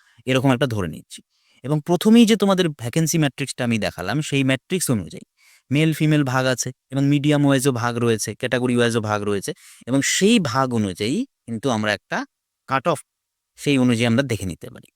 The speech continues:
যে আমরা একটা ধারণা করে নিলাম যে এই, আহ, ক্যাটাগরি ওয়াইজ আমাদের সবকিছু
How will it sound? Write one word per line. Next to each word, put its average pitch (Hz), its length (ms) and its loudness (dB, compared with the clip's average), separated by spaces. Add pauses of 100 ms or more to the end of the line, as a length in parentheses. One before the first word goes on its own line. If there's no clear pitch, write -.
(260)
যে 143 140 2
আমরা 143 140 6
একটা 156 140 -2
ধারণা 120 380 2
করে 110 180 0
নিলাম 127 320 -2
যে 127 280 0
এই, 156 260 -2 (400)
আহ, 113 240 0
ক্যাটাগরি 131 500 2
ওয়াইজ 110 500 0
আমাদের 110 280 -2
সবকিছু 123 600 -8